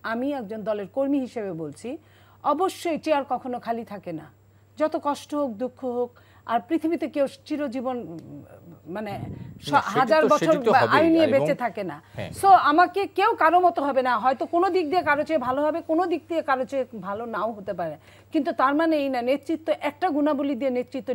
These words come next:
Speaker 1: ডিপেন্ড করে
Speaker 2: না,
Speaker 1: না।
Speaker 2: মাসুদ কামাল
Speaker 1: আজকের
Speaker 2: যেটা বলছে,
Speaker 1: দিনটা
Speaker 2: খালেদা জিয়ার যে, যেই ইমেজ,
Speaker 1: হ্যাঁ,
Speaker 2: যেই
Speaker 1: সব ঠিক
Speaker 2: জনপ্রিয়তা
Speaker 1: আছে।
Speaker 2: ছিল।
Speaker 1: খালেদা জিয়া, শোনেন, সঙ্গে একটা জিনিস, উনি আমার নেতা, খালেদা জিয়া।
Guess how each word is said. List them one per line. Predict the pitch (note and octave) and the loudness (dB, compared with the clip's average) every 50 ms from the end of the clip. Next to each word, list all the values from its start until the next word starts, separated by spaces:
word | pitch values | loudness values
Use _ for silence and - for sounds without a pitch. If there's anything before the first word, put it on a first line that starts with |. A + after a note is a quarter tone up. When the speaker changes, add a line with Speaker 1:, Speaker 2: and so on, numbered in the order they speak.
| G3 A3+ | -6 -6
Speaker 1:
ডিপেন্ড | F#3 - - - A#3+ G#3+ - G#3+ | -4 -4 -4 -4 -4 -6 -6 -6
করে | F#3 D#3+ D#3 | -6 -6 -6
Speaker 2:
না, | D3+ D3+ | -10 -8
Speaker 1:
না। | E2 | -8
Speaker 2:
মাসুদ | F#2 - - F#3+ E3+ - | -10 -8 -8 -10 -4 -4
কামাল | C3 D3+ E3+ | -2 2 2
Speaker 1:
আজকের | C4+ D4+ D3 C#3+ | 2 2 2 2
Speaker 2:
যেটা | F#3 F#3+ F3 | 0 2 2
বলছে, | D3 B3+ D#4+ | 4 4 4
Speaker 1:
দিনটা | D#4+ C#4+ - - F#3 | 4 2 2 2 2
Speaker 2:
খালেদা | G#4 A4 D3+ F3 E3 D#3 | 2 4 2 2 0 0
জিয়ার | D#3+ F#3 F3+ F3+ D3+ C3 A#2+ | 2 0 0 0 0 -2 -2
যে, | D3 D#3 C#3+ | 0 0 0
যেই | A#2+ A2 G2+ G#2+ F#2+ B2+ C#3 D#3 D#3 C3+ B2+ | 0 -4 -12 -8 -2 -2 0 0 0 -2 -2
ইমেজ, | B2+ C3+ C#3 C#3 B2+ A2 - - | -2 0 0 -2 -2 -4 -6 -10
Speaker 1:
হ্যাঁ, | A2+ F#2+ | -8 -2
Speaker 2:
যেই | - D#3 E3+ | 2 2 2
Speaker 1:
সব | D3+ | 4
ঠিক | A#2 | 4
Speaker 2:
জনপ্রিয়তা | C#3+ D3 E3 D3 - - E4 - - B3 G3 - B2 | 4 4 4 4 4 0 0 0 0 0 0 0 0
Speaker 1:
আছে। | G#2 F2+ - - - - - _ _ - | -2 -2 -4 -8 -16 -20 -20 _ _ -16
Speaker 2:
ছিল। | - - | -8 2
Speaker 1:
খালেদা | C4+ C#4 D4+ F4 - E4+ G4+ F#4 D4 | 4 6 6 6 4 4 2 2 2
জিয়া, | F4+ G4+ G4 G4 G4 D4 B3 - - | 4 8 8 8 6 4 -6 -10 -4
শোনেন, | - D4+ C4 A3+ F3 E3 E3+ - - | -2 -2 -2 -2 -6 -8 -12 -10 -6
সঙ্গে | D4 A3+ C4+ C#4 D4 D#4+ F#4 G4 - - G#3+ | -4 -4 -2 0 0 0 0 -2 -2 -4 -6
একটা | - - D#4 D#4 A3 | -4 -2 -4 -4 -2
জিনিস, | C4 C4 B3 A3 F#3 - - C#4+ | -2 -4 -4 -6 -8 -8 -4 0
উনি | D4 E4+ E4 C#4 | 0 2 2 0
আমার | B3+ C4 | 0 -2
নেতা, | B3 A#3 G#3 F#3 - F3+ D3 - - _ _ _ _ _ _ - | -4 -4 -6 -6 -6 -8 -8 -10 -14 _ _ _ _ _ _ -6
খালেদা | - B3 B3 C4+ C4 G#3 B3 A3 | 0 2 2 4 4 2 0 -2
জিয়া। | D#3+ - F3 D3+ | -2 -6 -8 -10